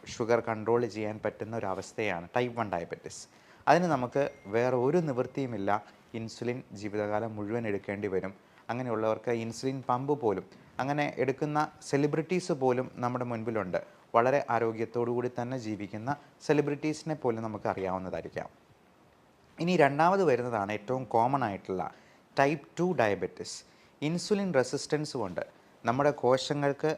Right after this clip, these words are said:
ആവശ്യത്തിന് ഇൻസുലിൻ ഉപയോഗിക്കാൻ പറ്റാതെ വരികയോ, അല്ലെങ്കിൽ നമ്മുടെ ജീവിതശൈലിയിലുള്ള അപാകതകൾ മൂലം ഇൻസുലിൻ ആവശ്യത്തിന് നമ്മുടെ പാൻക്രിയാസിൽ ഉൽപ്പാദിപ്പിക്കാതെ വരികയോ ചെയ്യുന്നത് കൊണ്ട് ഉണ്ടാകുന്ന പ്രശ്നമാണ് ഈ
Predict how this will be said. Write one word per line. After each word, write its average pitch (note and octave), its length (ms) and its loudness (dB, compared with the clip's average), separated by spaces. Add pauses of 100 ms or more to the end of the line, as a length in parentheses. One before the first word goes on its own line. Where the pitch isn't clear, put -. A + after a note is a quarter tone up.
ആവശ്യത്തിന് B2+ 600 -2
ഇൻസുലിൻ C3 480 -6
ഉപയോഗിക്കാൻ C3 640 0
പറ്റാതെ A#2+ 420 2
വരികയോ, F#2+ 440 -4 (420)
അല്ലെങ്കിൽ D#3 400 4 (160)
നമ്മുടെ C3+ 340 2
ജീവിതശൈലിയിലുള്ള C#3 1080 0
അപാകതകൾ A2+ 640 2
മൂലം G#2+ 360 -2 (340)
ഇൻസുലിൻ D#3+ 520 -2 (220)
ആവശ്യത്തിന് C3 720 0 (320)
നമ്മുടെ B2 260 0 (120)
പാൻക്രിയാസിൽ B2 800 -2
ഉൽപ്പാദിപ്പിക്കാതെ E3 840 2
വരികയോ G2+ 380 0
ചെയ്യുന്നത് F#2+ 380 -4
കൊണ്ട് F#2 440 -4 (340)
ഉണ്ടാകുന്ന G#2+ 800 2 (220)
പ്രശ്നമാണ് F2+ 580 -6 (360)
ഈ D#3+ 200 -4